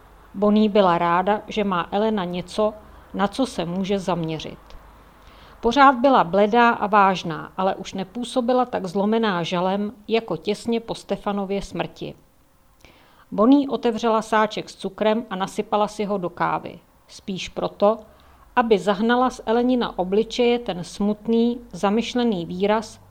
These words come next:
zkusila se zeptat: „A jak to vypadá s pátráním po Šioben? Daří se?“ Elena se zamračila. „Nemám nejmenší stopu od chvíle, kdy jsem ztratila její auru v tom autokině.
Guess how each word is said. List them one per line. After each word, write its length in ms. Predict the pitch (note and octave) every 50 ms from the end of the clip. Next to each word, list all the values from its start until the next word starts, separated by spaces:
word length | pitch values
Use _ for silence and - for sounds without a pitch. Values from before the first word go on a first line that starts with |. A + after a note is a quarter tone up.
| - -
zkusila 500 | - - - G#3 - - G#3+ G3+ G3+ G3
se 160 | - - A3+
zeptat: 420 | G#3 G#3 D#3+ - - - - - - - - - _ _ _ _ _ _ _ _ _ -
„A 60 | A3+
jak 200 | A#3 B3+ C4 -
to 140 | - E4+ D4
vypadá 460 | C#4 A#3+ - - A3 G#3+ G#3+ G#3 G#3
s 100 | G#3 -
pátráním 720 | - - G#3 G3+ G3+ G3+ G#3+ G3+ G3+ G3 G3 G3+ G3+ G3 F#3+
po 140 | G3 G3 F3+
Šioben? 720 | - - G#3 F#3+ F#3+ F3+ F3+ F3+ F3 F3+ F3 - - G3 - - _ -
Daří 380 | - - E3 D#3+ E3 A#3+ C4+ D4
se?“ 260 | - - E4 D4 C#4 D4+ D#4 - - - - - - - - - - - - _ - - - _ _ _ _ _ _ -
Elena 320 | G#3+ G3 G3+ G3+ G3+ A3+
se 180 | - - - B3
zamračila. 760 | A3+ A#3 G#3 G3+ F#3+ F#3 F3+ - - F#3+ E3+ - - D#3+ - - - _ _ _ _ -
„Nemám 460 | A3+ A3+ A3+ A3+ G#3+ F#3+ F3+ F3+ F#3 G3
nejmenší 600 | G#3+ A#3 B3+ B3+ C4 C4+ C4+ C4+ - F3+ E3+ F3
stopu 400 | - - A3+ A3 A3+ - B3 B3
od 240 | - F#3+ F3 -
chvíle, 380 | - - G#3 G#3 A3+ A#3 A#3+ A#3+
kdy 160 | A#3+ A3 A#3+
jsem 240 | A#3 - G3 F3 E3
ztratila 500 | - - G#3 G#3+ G#3+ G#3+ A#3+ A#3 A#3 A#3+
její 300 | A#3 A#3+ A#3 G#3 F3+ -
auru 380 | - - F#3 F#3 G3 G#3+ A3+ A3
v 80 | A3
tom 200 | - A3+ G#3+ A#3
autokině. 640 | A#3 - F#3+ F#3 F#3 F#3 E3+ - - D#3 E3 - -